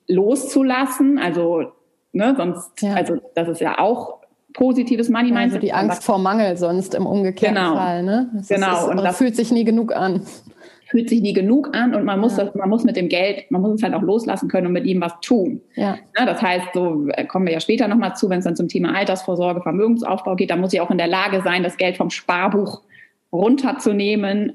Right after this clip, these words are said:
Speaker 1: und es
Speaker 2: Ja.
Speaker 1: beispielsweise irgendwo anzulegen, damit es sich vermehren kann, ne? So.
Speaker 2: Ja.
Speaker 1: Aber ja, also du hast völlig recht, ähm, man lernt eben extrem viel über sich und, ähm, jeder hat da, ich glaube, jeder hat da,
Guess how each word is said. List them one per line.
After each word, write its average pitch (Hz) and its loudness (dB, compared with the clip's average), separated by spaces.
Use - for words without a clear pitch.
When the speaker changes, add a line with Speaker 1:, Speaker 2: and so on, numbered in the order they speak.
Speaker 1:
und 185 0
es 208 0
Speaker 2:
Ja. 196 -2
Speaker 1:
beispielsweise 175 -2
irgendwo 175 -2
anzulegen, 208 0
damit 180 0
es 180 -4
sich 185 -2
vermehren 185 0
kann, - -6
ne? 247 2
So. - -4
Speaker 2:
Ja. 196 -2
Speaker 1:
Aber 247 0
ja, 180 0
also 180 2
du 202 2
hast 190 -2
völlig 190 -4
recht, 240 -2
ähm, 208 -2
man 196 2
lernt 208 2
eben 226 2
extrem 214 -2
viel 254 0
über 180 0
sich 247 -2
und, 208 -2
ähm, 190 0
jeder 208 0
hat 208 -2
da, 185 -2
ich - -20
glaube, 180 -2
jeder 175 -2
hat - -4
da, 247 2